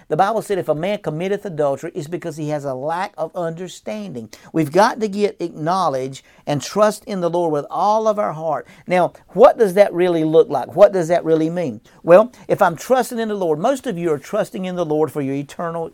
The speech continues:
destiny. And that we're talking about spending eternity in heaven,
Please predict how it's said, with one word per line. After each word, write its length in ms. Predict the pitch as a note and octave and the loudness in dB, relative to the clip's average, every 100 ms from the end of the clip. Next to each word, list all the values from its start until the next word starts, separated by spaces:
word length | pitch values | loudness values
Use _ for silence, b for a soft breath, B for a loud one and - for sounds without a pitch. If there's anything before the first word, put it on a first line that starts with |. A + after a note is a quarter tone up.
| _ | _
destiny. 640 | B2+ D3+ C3+ - G2+ F#2+ - _ B B B | -4 -4 -4 -10 -14 -14 -20 _ B B B
And 160 | F3+ | 2
that 120 | G#3 | 4
we're 120 | F#3 F#3+ | 2 2
talking 340 | G#3 G3+ G3+ | 2 -2 0
about 300 | F#3+ F3 - | 0 0 -2
spending 440 | - G#3+ G#3+ A3+ | -6 -2 0 -2
eternity 600 | G#3+ F#3+ - F#3 E3+ D3+ | -6 -10 -4 -2 -2 -6
in 240 | C#3+ D3 D3 | -8 -8 -8
heaven, 340 | D3+ C3+ G#2 | -6 -6 -8